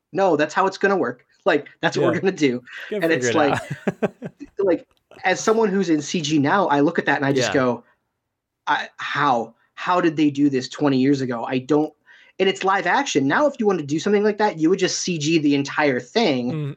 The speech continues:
Speaker 2: yeah. <laughs>
Speaker 1: And, like, you know,
Speaker 2: But yeah,
Speaker 1: kinda
Speaker 2: I mean
Speaker 1: similar to, like, the Owen Grady bicycle sequence, which is a hundred percent C G except for him and the bike, and it doesn't look nearly as good.
Speaker 2: Well,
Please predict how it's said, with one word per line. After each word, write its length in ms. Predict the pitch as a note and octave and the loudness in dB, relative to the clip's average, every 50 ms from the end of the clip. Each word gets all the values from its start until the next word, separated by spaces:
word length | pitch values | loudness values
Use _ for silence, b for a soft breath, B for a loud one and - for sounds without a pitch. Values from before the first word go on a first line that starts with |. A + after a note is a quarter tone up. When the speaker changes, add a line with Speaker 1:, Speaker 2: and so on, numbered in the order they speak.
| _ - | _ -4
Speaker 2:
yeah. 560 | D#3 D#3 C#3+ - - - F3+ - - F#3+ F#3+ - | 0 0 0 0 0 0 0 0 2 0 -2 -2
<laughs> 40 | _ _ _ _ _ - - - _ _ _ _ - | _ _ _ _ _ -8 -8 -8 _ _ _ _ -2
Speaker 1:
And, 440 | F#3+ F#3 F3+ E3+ D#3+ D#3 D3+ D3 C#3 - - - | 0 0 2 2 2 2 2 0 -2 -4 -4 -2
like, 200 | F3+ F3+ F3+ F3+ | -2 -2 0 0
you 60 | F3 | 0
know, 140 | E3 C#3+ C#3 | 0 0 0
Speaker 2:
But 120 | - D#3 | 0 -2
yeah, 60 | D3+ | 0
Speaker 1:
kinda 140 | F#3+ G3 G3 | 0 0 0
Speaker 2:
I 40 | - | 0
mean 80 | - B2+ | 0 0
Speaker 1:
similar 340 | - F3+ E3+ E3 D#3+ D#3 - - | 0 2 2 2 0 0 -2 -2
to, 80 | - | -2
like, 160 | D3 C#3 C3+ - - | -2 -2 -2 -2 -2
the 100 | C#3+ D3 | -2 0
Owen 300 | - D#3 D#3 D#3 D3 C#3+ | 0 2 2 2 2 2
Grady 320 | C3 C#3 C#3+ C#3+ C#3 C3 B2 | 2 0 0 2 2 0 0
bicycle 440 | B2+ D3 E3+ G3 F#3+ F#3+ C#3+ D3 | 0 0 0 0 -2 -2 -2 -2
sequence, 460 | C#3 - C#3 B2+ B2+ C#3 C3+ C3 C3+ C#3 | 0 0 0 -2 0 0 0 0 0 0
which 300 | B2+ B2 B2+ - - b b b b b b b | -2 -2 -2 -4 -10 b b b b b b b
is 180 | - C#3+ C#3+ C3 | 0 0 2 2
a 80 | C#3 A#2+ | 2 0
hundred 360 | - - - G#3+ G#3+ G#3+ G#3 | 0 0 0 2 2 2 2
percent 300 | G3+ D#3 - F#3 D#3 B2+ | 0 -2 -2 -2 -2 -2
C 160 | - - D3+ | 0 0 0
G 260 | C#3+ C3 D3 D#3 C#3 B2+ | 0 0 0 0 0 0
except 220 | B2+ - D3+ C3 | 0 0 0 0
for 100 | C3 B2 | -2 -4
him 360 | A#2+ - D#3+ D#3+ D#3+ D#3+ D#3 D#3 | -4 -2 0 2 2 2 2 2
and 220 | C#3 C3 C3 C3 | 2 2 2 2
the 40 | B2+ | 0
bike, 380 | - - D#3 D#3 C#3+ B2+ B2+ - | -2 -2 0 0 0 0 -2 -4
and 80 | B2 | -6
it 80 | B2 A2+ | -4 0
doesn't 240 | D3 D3 D3 C#3+ C#3 | 0 0 0 0 0
look 240 | C#3 B2+ - - _ _ _ _ _ _ _ _ _ _ _ - | 0 -2 -2 -6 _ _ _ _ _ _ _ _ _ _ _ -4
nearly 500 | B2+ B2 D3 F3 A3 A#3+ A3 F#3 D#3 C#3+ | -2 0 2 2 2 2 2 2 2 2
as 120 | C3+ B2 B2+ | 0 0 -2
good. 180 | - D3+ C3+ | 0 0 2
Speaker 2:
Well, 240 | - E3+ B2+ - - | 2 2 0 0 -2